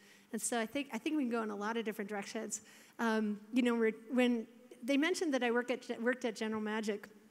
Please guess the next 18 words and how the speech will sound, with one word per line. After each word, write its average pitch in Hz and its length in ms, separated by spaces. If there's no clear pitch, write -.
General 269 220
Magic 269 320
was, 226 320
uh, 214 220
basically 330 380
a 240 60
smartphone 220 600
company 214 500
like 220 240
this, 226 440
um, 233 560
but 240 180
it 247 100
was, 254 220
like, 240 240
the 214 140
early 269 260
nineties. 233 560